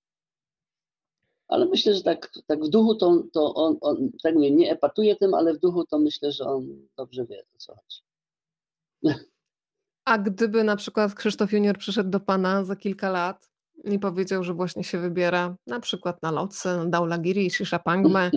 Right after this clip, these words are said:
Speaker 1: <laughs>
Speaker 2: Makalu, to, y, to co pan powie?
Speaker 1: Mam nadzieję, mam nadzieję, że nie. Ale gdyby przyszedł, to oczywiście tak jak w wypadku mojej małżonki, no, będę się starał znaleźć jakieś rozwiązanie,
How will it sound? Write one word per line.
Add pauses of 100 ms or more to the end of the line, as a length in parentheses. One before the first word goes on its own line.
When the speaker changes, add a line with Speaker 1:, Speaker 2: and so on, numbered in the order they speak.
(160)
Speaker 1:
<laughs> (100)
Speaker 2:
Makalu, (100)
to,
y, (120)
to
co
pan
powie?
Speaker 1:
Mam
nadzieję,
mam
nadzieję,
że
nie. (460)
Ale
gdyby
przyszedł, (160)
to
oczywiście
tak
jak (240)
w
wypadku
mojej
małżonki, (600)
no,
będę
się
starał
znaleźć
jakieś
rozwiązanie,